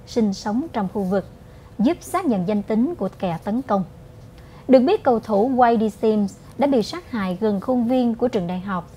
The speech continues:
Southern University vào sáng thứ Sáu. Với chiều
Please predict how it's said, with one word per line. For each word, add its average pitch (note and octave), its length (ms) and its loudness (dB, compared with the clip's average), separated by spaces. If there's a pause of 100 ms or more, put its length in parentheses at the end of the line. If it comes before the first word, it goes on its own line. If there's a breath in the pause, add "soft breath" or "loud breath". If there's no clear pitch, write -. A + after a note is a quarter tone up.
(100)
Southern G#3 440 -2 (340)
University G3+ 960 0 (180)
vào F3+ 200 0
sáng A3 260 -6
thứ C4 80 -4
Sáu. G#3 360 -2 (880 loud breath)
Với B3 320 6
chiều A3+ 220 2